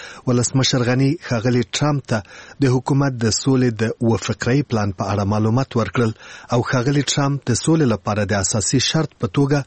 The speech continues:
پر اوربند ټینګار وکړ. د صدیقي په وینا ولسمشر ټرمپ د سولې په پروسه کې د افغان حکومت رول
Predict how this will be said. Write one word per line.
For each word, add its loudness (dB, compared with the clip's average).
پر -2
اوربند 0
ټینګار 0
وکړ. 0
د 2
صدیقي 0
په -2
وینا 2
ولسمشر 0
ټرمپ 0
د 2
سولې 4
په -2
پروسه 0
کې -4
د 0
افغان 0
حکومت 0
رول 2